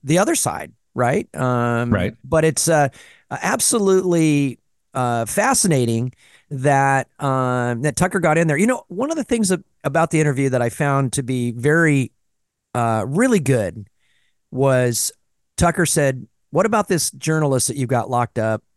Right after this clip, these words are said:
Speaker 1: He's just a kid. Why don't you, like, as an act of goodwill, why don't you release him and let me take him back with me?" I was like, "Wow,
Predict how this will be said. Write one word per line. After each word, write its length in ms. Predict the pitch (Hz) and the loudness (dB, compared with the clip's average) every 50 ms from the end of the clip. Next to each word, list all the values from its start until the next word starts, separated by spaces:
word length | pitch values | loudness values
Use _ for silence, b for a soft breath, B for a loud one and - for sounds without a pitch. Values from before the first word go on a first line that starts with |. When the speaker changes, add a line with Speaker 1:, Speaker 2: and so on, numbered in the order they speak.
| _ _ _ - | _ _ _ -4
Speaker 1:
He's 180 | 131 131 117 | -4 -2 0
just 200 | - 190 175 - | 0 0 0 0
a 60 | 196 | 0
kid. 460 | 147 - - 147 131 127 123 120 113 - | -2 -2 0 2 2 2 2 0 -2 -4
Why 140 | - 143 160 190 | -2 0 0 0
don't 80 | 214 | 2
you, 120 | 196 180 156 | 0 0 0
like, 220 | 147 139 131 - _ _ _ - | 0 -2 -2 -4 _ _ _ -6
as 120 | - 131 - | -6 -4 -4
an 100 | 127 110 - - | -4 -8 -8 -4
act 200 | 151 165 202 202 | -2 -2 -2 -2
of 100 | 226 175 | -2 0
goodwill, 300 | 185 190 160 156 147 135 | 0 0 2 2 2 2
why 40 | 147 | 2
don't 100 | 165 160 - | 0 0 0
you 40 | 160 | -2
release 280 | 151 143 156 147 - 147 | 0 2 2 0 0 -2
him 100 | 135 123 | -4 -6
and 100 | 123 117 | -6 -6
let 140 | 131 123 | -8 -6
me 80 | 107 127 | -6 -4
take 200 | 107 127 113 - | 0 0 -2 0
him 80 | 101 92 | -2 -2
back 200 | 90 82 - - | -2 -4 -4 -8
with 100 | - - | -12 -14
me?" 220 | - - 113 107 _ _ _ _ _ - | -14 -14 -14 -14 _ _ _ _ _ -2
I 80 | - | 0
was 100 | 160 143 | 0 2
like, 180 | 160 147 - - | 0 -2 -4 -8
"Wow, 680 | 139 135 135 139 139 131 135 123 104 92 71 - - | -12 -8 -4 -2 -2 0 0 -2 -2 -4 -6 -8 -10